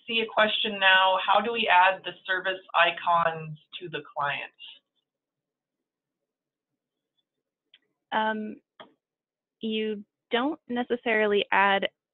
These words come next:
Speaker 2: icons to anything. The icons automatically populate based on whatever the item you've added is.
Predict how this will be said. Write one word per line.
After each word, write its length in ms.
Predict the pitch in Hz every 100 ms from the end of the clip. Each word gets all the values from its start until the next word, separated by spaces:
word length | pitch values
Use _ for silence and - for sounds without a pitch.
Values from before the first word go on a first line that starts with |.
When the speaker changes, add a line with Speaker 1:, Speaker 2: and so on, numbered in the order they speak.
| -
Speaker 2:
icons 560 | 196 202 - - - 208 _ _ - _ _ _ _ _ _ -
to 200 | 180 185
anything. 460 | 175 175 - 214 - _ _ _ _ -
The 100 | 196
icons 400 | 214 214 240 233 -
automatically 580 | 208 202 190 196 196
populate 500 | 190 185 180 196 202 185 -
based 320 | 185 185 -
on 380 | 185 180 175 180 _ - _ _
whatever 480 | 185 185 180 185 180
the 120 | 175
item 300 | - 180 185
you've 140 | 175 180
added 300 | 175 170 180 -
is. 220 | 170